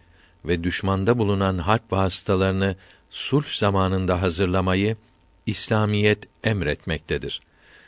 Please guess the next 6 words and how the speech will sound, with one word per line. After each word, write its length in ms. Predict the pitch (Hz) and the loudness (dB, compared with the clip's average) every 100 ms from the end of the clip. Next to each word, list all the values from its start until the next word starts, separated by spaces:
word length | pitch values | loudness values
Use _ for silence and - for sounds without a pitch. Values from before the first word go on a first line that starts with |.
| _ _ - | _ _ -4
İslamiyetin 960 | 87 - 101 95 98 95 113 110 87 | -2 0 2 2 0 0 -2 -2 0
bu 120 | 92 127 | 2 2
emrini 440 | 107 95 95 98 | 0 0 -2 0
de 60 | 95 | 2
yapmak, 480 | 92 87 98 101 107 _ _ _ _ | 2 2 -2 -4 -4 _ _ _ _
kalbin 540 | - 95 87 104 98 | 0 0 2 0 -2